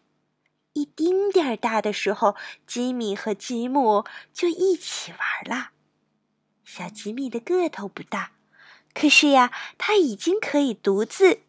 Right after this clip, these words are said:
到洞外去觅食了。看着吉姆孤单单蜷缩在家里的样子，吉米可着急了。他告诉吉姆，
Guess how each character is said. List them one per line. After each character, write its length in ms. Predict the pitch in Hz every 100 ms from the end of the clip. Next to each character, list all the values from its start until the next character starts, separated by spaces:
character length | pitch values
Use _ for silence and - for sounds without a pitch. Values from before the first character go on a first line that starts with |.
| _
到 200 | 262 240
洞 280 | - 349 302
外 180 | 294 262
去 160 | -
觅 240 | 277 294 233
食 520 | - - - 175 170
了。 220 | 240 262 _ _ _ _ _ _ _ _ _ _ _
看 260 | - 302 262
着 120 | 226
吉 260 | - 233 240
姆 180 | 254
孤 280 | 208 - 277
单 260 | 285 277 269
单 220 | 285 277
蜷 320 | - 240 226
缩 180 | 240 277
在 180 | 277 254
家 320 | - 285 311
里 140 | 294
的 140 | 208 175
样 280 | 185 185 175
子， 260 | - 175 _ - - - _
吉 240 | _ - 214
米 140 | 240
可 400 | - - - 170 160
着 240 | - 175 269
急 300 | - 180 160
了。 220 | - - _ _ _ _ _ _ _ _ _ -
他 160 | 339
告 280 | - 370 370
诉 200 | - 208
吉 200 | - 196
姆， 260 | 196 185